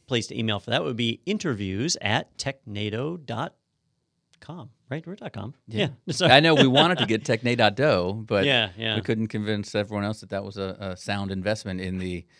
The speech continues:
Speaker 1: Dominican
Speaker 2: Dothraki?
Speaker 1: Republic.
Speaker 2: Dominican Republic, that's right.
Speaker 1: <laughs> Dothraki.
Speaker 2: I don't, I couldn't remember
Speaker 1: <laughs> Yes.
Speaker 2: what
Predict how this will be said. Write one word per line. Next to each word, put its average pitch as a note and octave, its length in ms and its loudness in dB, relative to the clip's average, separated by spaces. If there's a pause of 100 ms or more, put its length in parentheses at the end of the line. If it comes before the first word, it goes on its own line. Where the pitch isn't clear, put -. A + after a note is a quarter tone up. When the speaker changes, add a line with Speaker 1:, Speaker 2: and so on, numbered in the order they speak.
(680)
Speaker 1:
Dominican A2+ 500 0
Speaker 2:
Dothraki? D#3+ 60 -2
Speaker 1:
Republic. A2 280 -4
Speaker 2:
Dominican B2+ 360 -2
Republic, G2+ 440 -6
that's D#3+ 220 -2
right. E2+ 220 -10
Speaker 1:
<laughs> - 0 -
Dothraki. D#3 840 -2
Speaker 2:
I - 80 4
don't, G3 180 2
I C3 80 2
couldn't F3+ 220 4
remember A#2+ 260 2
Speaker 1:
<laughs> C3 60 4
Yes. - 20 -4
Speaker 2:
what B2+ 280 -2